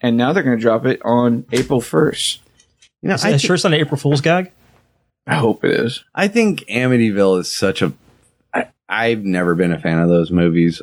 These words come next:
Speaker 2: I love the story about
Speaker 1: Yeah.
Speaker 2: the DeFeos and the, uh, fucking,
Speaker 3: Mm-hmm.
Speaker 2: what's their fucking names? Um, I can't pull
Speaker 3: Just
Speaker 2: it out
Speaker 3: call
Speaker 2: of
Speaker 3: them
Speaker 2: my
Speaker 3: the
Speaker 2: ass.
Speaker 3: Ami-
Speaker 1: The
Speaker 3: Amityville
Speaker 1: Morlocks.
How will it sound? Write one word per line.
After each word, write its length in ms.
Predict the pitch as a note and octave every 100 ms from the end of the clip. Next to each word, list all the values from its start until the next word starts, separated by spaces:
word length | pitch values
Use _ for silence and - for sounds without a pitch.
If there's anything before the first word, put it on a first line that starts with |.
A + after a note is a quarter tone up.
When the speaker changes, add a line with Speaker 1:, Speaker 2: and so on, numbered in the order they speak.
| -
Speaker 2:
I 180 | G2 G2
love 300 | G#2+ G#2+ F#2
the 80 | F2
story 560 | - F#2+ F2+ F#2 G2 - _
about 140 | D#2 A2
Speaker 1:
Yeah. 60 |
Speaker 2:
the 100 | -
DeFeos 640 | E2+ E2+ F2+ F2 F2+ E2+ E2
and 140 | D#2
the, 180 | D#2 D2+
uh, 380 | D2 C#2+ C#2 - - -
fucking, 160 | B2 G#2+
Speaker 3:
Mm-hmm. 140 | G#2+
Speaker 2:
what's 160 | A#2+ -
their 120 | - - _
fucking 240 | - - D#2
names? 320 | D#2 D#2 - E2+
Um, 480 | E2 E2 E2 D2+ - _ _ _ _ _ _ _ - _ _ -
I 180 | F2
can't 240 | D#2+ F2+ -
pull 120 | -
Speaker 3:
Just 120 | D#3
Speaker 2:
it 40 | F3
out 20 |
Speaker 3:
call 140 | D#3
Speaker 2:
of 60 | C#3
Speaker 3:
them 80 | A#2+
Speaker 2:
my 120 | A#2+
Speaker 3:
the 80 | A#2+
Speaker 2:
ass. 60 |
Speaker 3:
Ami- 0 |
Speaker 1:
The 100 | A2+
Speaker 3:
Amityville 60 | A#2+
Speaker 1:
Morlocks. 680 | C#3+ C3 A2 A2+ - -